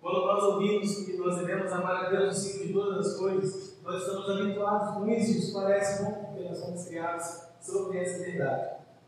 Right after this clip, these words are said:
Mas se fosse eu falando para uma outra pessoa, "Me ame acima de todas as coisas", parece muito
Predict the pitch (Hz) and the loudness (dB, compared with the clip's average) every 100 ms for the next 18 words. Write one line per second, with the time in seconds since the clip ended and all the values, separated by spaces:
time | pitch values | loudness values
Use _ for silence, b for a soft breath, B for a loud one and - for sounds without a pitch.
0 | - 180 208 202 208 - 220 220 - 180 | -14 -4 0 0 0 -2 -4 -2 0 2
1 | 185 - - - 175 180 180 180 170 165 | 4 4 0 0 0 0 0 -2 -2 0
2 | 190 - 180 175 - 175 151 120 - - | 0 0 -2 -4 -2 0 2 0 -4 -10
3 | - - _ _ _ - 180 190 196 190 | -16 -20 _ _ _ -10 -2 0 0 -2
4 | 190 196 180 170 196 185 175 - 190 185 | -4 -4 -4 0 2 2 -2 -2 0 2
5 | - - - - - 170 180 190 - - | 2 0 -4 -12 -12 -2 4 4 4 0
6 | 185 180 185 202 208 - - | 0 0 0 -2 -6 -8 -14